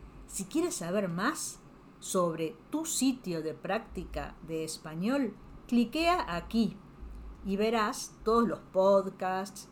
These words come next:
videos y lecciones que tenemos para que domines el español.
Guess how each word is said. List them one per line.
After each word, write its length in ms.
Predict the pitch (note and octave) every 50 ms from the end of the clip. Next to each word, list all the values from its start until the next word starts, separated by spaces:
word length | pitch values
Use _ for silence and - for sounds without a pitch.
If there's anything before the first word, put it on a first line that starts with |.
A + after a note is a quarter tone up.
| - -
videos 840 | - C4 C4 F3+ F3 F3 F3+ F#3 F#3 F#3 F#3 F#3 F#3 F#3+ G3 - - - - - - - - -
y 80 | D4
lecciones 960 | D#4+ D#4 A3+ - - - - G#3+ G#3+ A#3+ C#4 C#4+ D4 C#4 G#3+ F3+ - - - - -
que 100 | G3 F3+
tenemos 720 | - E3+ D#3+ F#3 A3 C4 C#4 D4 C#4+ B3 G3 - - - - - - - - - - -
para 280 | - G3 F#3 F#3+ F#3 F#3+
que 120 | F#3 F#3
domines 460 | F3+ F#3 F#3+ A3 C4 C#4 D4 C#4+ -
el 80 | G#3+ F3+
español. 640 | E3+ - - - D#3+ E3 E3 D#3 D3+ C#3 C3+ C3+